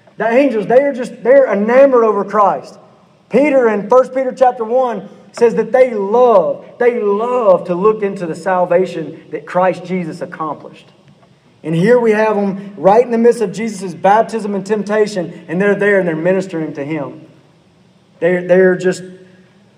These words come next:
enamored by him. They're astonished at him. And here's what's awesome. We get a glimpse into the baptism of Jesus,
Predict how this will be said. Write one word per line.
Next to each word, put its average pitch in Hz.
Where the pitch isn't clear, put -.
enamored 170
by 160
him. 156
They're 147
astonished 196
at 151
him. 147
And 147
here's 185
what's 190
awesome. 180
We 233
get 233
a 214
glimpse 180
into 185
the 185
baptism 190
of 180
Jesus, 180